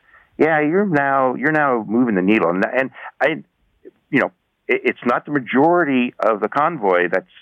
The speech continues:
that's doing this. Obviously, it's a, it's others, uh, that are, you know, unsavory elements that have come into this. Uh, but that has to be kept in check, and I think the police should do their job.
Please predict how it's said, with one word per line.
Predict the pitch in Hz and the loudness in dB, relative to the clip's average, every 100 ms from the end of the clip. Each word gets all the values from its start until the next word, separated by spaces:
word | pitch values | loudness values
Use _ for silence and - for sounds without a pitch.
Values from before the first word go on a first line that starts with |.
| _ | _
that's | - - _ | -6 -6 _
doing | 143 185 120 | 0 0 -2
this. | 82 - | -8 -4
Obviously, | - 104 131 - 127 120 | -2 -2 -4 -4 0 2
it's | 104 | 2
a, | 107 92 - - | -2 -2 -8 -4
it's | 98 127 | -2 0
others, | 135 101 95 104 - | 0 0 0 -2 -2
uh, | 92 92 92 | 2 2 2
that | 90 101 95 - | 2 0 -2 -2
are, | 101 101 - _ - | 0 0 -2 _ -4
you | 92 | -2
know, | 110 | 0
unsavory | 117 - 123 127 135 117 131 123 - | -2 -2 0 0 0 -2 -2 0 0
elements | 151 139 92 82 - | 2 2 -2 -6 -2
that | 95 | 0
have | 92 90 | 0 -4
come | - 104 | -4 -2
into | 143 190 - | -2 -2 -6
this. | - 151 - - - - - _ - | -2 -4 -4 -16 -20 -20 -20 _ -2
Uh, | 117 117 | 0 0
but | 104 131 - | 0 -2 0
that | 165 | 0
has | 180 185 | 0 -2
to | 151 | -4
be | 156 | -4
kept | - 160 | -2 -4
in | 143 | -4
check, | 120 - 95 | -2 -2 -2
and | 90 | -4
I | |
think | 87 87 | -4 -4
the | 104 | -6
police | - 92 | -2 -4
should | - 76 | -2 -4
do | 78 | -2
their | 71 | -4
job. | 64 82 | -8 -10